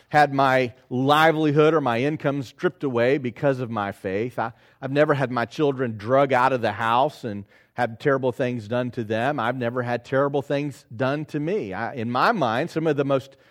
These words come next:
terrible things are when I've got to go to Walmart. Amen? That feels like persecution.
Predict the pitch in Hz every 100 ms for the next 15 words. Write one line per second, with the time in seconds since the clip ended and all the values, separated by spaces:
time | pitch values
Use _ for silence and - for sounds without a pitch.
0 | _ - 165 233 143 117 - 104 113 147
1 | 143 139 143 131 180 156 139 143 147 160
2 | 160 240 175 78 - 123 127 147 240 254
3 | _ _ _ - - - - - - -
4 | - - - - - - - - - -
5 | - - - - 135 202 - 180 165 165
6 | 185 180 170 - 190 175